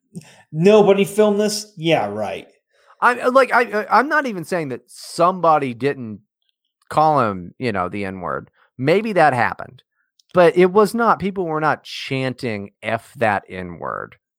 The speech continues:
Speaker 2: at him. That was not, or no, it was "Boo effing N-word." That, that did not happen. That did not happen. It, not in a million years did that fucking happen.
Speaker 1: If it
Speaker 2: Um,
Speaker 1: wouldn't, if, if, if it was something that would, you know,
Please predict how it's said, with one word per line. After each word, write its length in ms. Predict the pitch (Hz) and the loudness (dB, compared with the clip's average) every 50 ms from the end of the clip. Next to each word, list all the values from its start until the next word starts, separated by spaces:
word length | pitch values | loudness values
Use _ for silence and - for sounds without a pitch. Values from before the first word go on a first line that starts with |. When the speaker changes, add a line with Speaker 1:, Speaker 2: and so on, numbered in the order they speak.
| _ _ _ _ _ _ - | _ _ _ _ _ _ -4
Speaker 2:
at 180 | 120 110 95 90 | -2 -2 -2 -4
him. 260 | 98 90 67 50 - | -8 -12 -14 -12 -4
That 240 | - 131 147 151 147 | 0 2 2 2 2
was 240 | 156 147 123 120 135 | -2 -6 -8 -8 -4
not, 480 | 156 156 151 147 139 131 123 110 87 - _ _ _ _ _ _ _ _ _ _ _ _ _ - | -2 2 2 4 4 4 2 2 -2 -8 _ _ _ _ _ _ _ _ _ _ _ _ _ 2
or 180 | 139 143 143 | 4 4 4
no, 300 | 143 165 180 175 160 160 | 4 4 6 6 6 4
it 20 | 165 | 4
was 160 | 156 143 120 | 0 -4 -8
"Boo 800 | 113 110 117 - 180 196 196 196 190 185 185 180 170 160 143 147 - _ _ - | -12 -10 -2 2 4 4 6 6 4 4 2 2 0 0 -2 -6 -8 _ _ -2
effing 520 | 156 151 151 - - 156 147 139 135 131 - - | 0 0 0 0 -2 -6 -6 -6 -8 -10 -10 -8
N-word." 560 | 131 123 120 117 101 98 95 82 80 - _ _ _ _ _ _ _ _ - | -8 -8 -8 -8 -8 -8 -6 -8 -8 -10 _ _ _ _ _ _ _ _ 4
That, 200 | 170 175 165 - - | 6 6 6 4 2
that 240 | 147 180 190 180 165 | 2 4 4 4 4
did 160 | 185 190 170 | 2 0 0
not 300 | 160 160 147 135 110 87 | 0 2 2 2 2 0
happen. 460 | 85 80 76 - - - - - 131 _ _ _ - | -4 -12 -12 -14 -16 -20 -20 -20 -20 _ _ _ -6
That 140 | 135 135 131 | -4 -4 -4
did 120 | 127 123 | -6 -8
not 400 | 123 123 120 120 113 101 87 - | -8 -6 -4 -2 0 -2 -2 -4
happen. 320 | - - - - - _ _ _ | -8 -16 -20 -20 -20 _ _ _
It, 140 | - 143 139 | -10 -10 -6
not 220 | 143 156 160 147 135 | -2 0 0 0 0
in 40 | |
a 40 | 131 | -2
million 400 | 120 120 131 135 131 127 120 110 | -4 -4 -4 -4 -4 -6 -6 -8
years 240 | 104 98 - - - | -10 -12 -14 -16 -18
did 80 | - - 101 | -14 -12 -10
that 160 | 90 78 - - | -10 -10 -10 -10
fucking 240 | - - _ - 104 | -12 -12 _ -16 -18
happen. 400 | - - - - - - - 135 _ _ _ _ _ _ _ _ _ _ _ _ _ _ _ _ _ - 92 85 82 69 | -16 -16 -16 -16 -18 -20 -20 -20 _ _ _ _ _ _ _ _ _ _ _ _ _ _ _ _ _ -16 -12 -10 -10 -6
Speaker 1:
If 80 | - | -6
it 40 | 190 | -4
Speaker 2:
Um, 60 | 202 | -4
Speaker 1:
wouldn't, 240 | 220 277 294 262 202 | -4 -4 -4 -2 -2
if, 80 | 208 208 | -2 -2
if, 340 | 202 208 208 208 - - - - - | -2 -4 -8 -8 -12 -16 -14 -4 -2
if 140 | 196 202 226 | 0 0 0
it 60 | 233 | 0
was 140 | 233 214 - | -2 0 2
something 240 | 320 302 311 302 | 2 0 0 0
that 160 | 269 208 185 175 | -2 -4 -2 -2
would, 320 | 170 180 180 170 143 135 | -2 -2 -2 -2 -4 -6
you 120 | 147 147 139 | -4 -2 -2
know, 220 | 127 117 110 104 | -2 -4 -6 -12